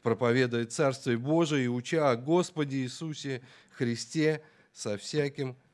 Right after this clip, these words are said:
дерзновением невозбранно. И как раз, да, вот эти два года, как и исследователи Писания говорят, и написано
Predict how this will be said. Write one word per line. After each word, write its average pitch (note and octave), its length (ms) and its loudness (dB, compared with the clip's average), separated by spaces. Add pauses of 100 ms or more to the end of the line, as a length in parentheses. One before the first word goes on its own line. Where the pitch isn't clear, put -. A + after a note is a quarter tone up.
дерзновением G#2+ 1080 -4 (460)
невозбранно. G2 760 -8 (1040)
И G2+ 80 -14
как A2+ 240 -8
раз, C3+ 380 -8 (280)
да, F2+ 320 -16
вот F2+ 320 -18
эти B2+ 240 -12
два A#2 240 -6
года, B2+ 560 -6 (420)
как - 340 -14
и G2 280 -8
исследователи A#2 720 -10
Писания B2 580 -4
говорят, G#2 540 -6
и G2 400 -10 (1600)
написано G#2 880 -10